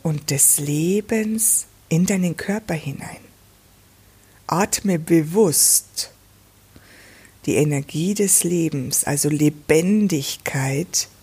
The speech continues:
in deinen Körper hinein. Somit löst sich schon einmal die Starre auf, die Schockstarre zum Beispiel. Geht auch bei einer Panikattacke.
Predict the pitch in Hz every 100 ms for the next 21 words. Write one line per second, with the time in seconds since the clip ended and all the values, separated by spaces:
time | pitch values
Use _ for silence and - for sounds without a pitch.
0 | - - - - - 185 180 180 185 -
1 | 160 - 143 139 135 131 104 - - -
2 | - - - - - - - - - -
3 | - - - - - - - - - 175
4 | 185 220 233 - - 165 165 170 202 -
5 | - - 214 - - 165 156 147 151 180
6 | 196 190 185 180 170 - - 170 165 165
7 | 151 127 - - - - - 139 131 -
8 | - - - 143 - - 160 - - -
9 | - - 131 135 139 - 143 - - -
10 | - - - - - - - - - -
11 | 160 - - 95 170 190 - 220 208 -
12 | - - - 165